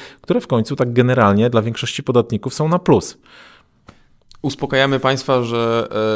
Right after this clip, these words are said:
Speaker 2: e, przesłuchy z rządu są na razie takie, że przyszły rok będzie rokiem, e, spokoju, jeżeli chodzi o system podatkowy, więc tutaj chyba jakichś wielkich rewolucji, e, e, unikniemy. E,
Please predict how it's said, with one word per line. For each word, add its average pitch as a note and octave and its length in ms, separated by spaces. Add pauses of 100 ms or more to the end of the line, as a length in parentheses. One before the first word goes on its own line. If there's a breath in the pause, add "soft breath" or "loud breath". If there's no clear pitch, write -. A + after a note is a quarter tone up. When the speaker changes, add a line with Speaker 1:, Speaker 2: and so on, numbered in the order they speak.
(240)
Speaker 2:
e, A2 40
przesłuchy C3+ 440
z A2+ 40
rządu B2 340
są A#2 140
na A2+ 120
razie A#2 240
takie, A#2 240
że G#2+ 140
przyszły A2+ 400
rok G#2+ 320
będzie G2+ 380
rokiem, G2+ 360
e, G2+ 180
spokoju, G2+ 520
jeżeli F#2+ 300
chodzi G2 220
o G2 60
system G#2 320
podatkowy, G2+ 520
więc G2 200
tutaj G#2+ 360
chyba G#2 460
jakichś G#2 260
wielkich G#2+ 320
rewolucji, G2 800
e, - 40 (680)
e, E2+ 40
unikniemy. G#2+ 640 (600 loud breath)
E, A#2+ 280